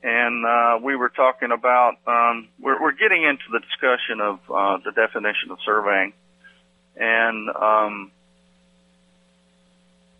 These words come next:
doing a little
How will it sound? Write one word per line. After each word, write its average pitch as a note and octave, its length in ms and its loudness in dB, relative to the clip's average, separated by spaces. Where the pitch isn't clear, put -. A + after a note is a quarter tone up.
doing G#2+ 200 0
a G2+ 60 -2
little G#2 260 -4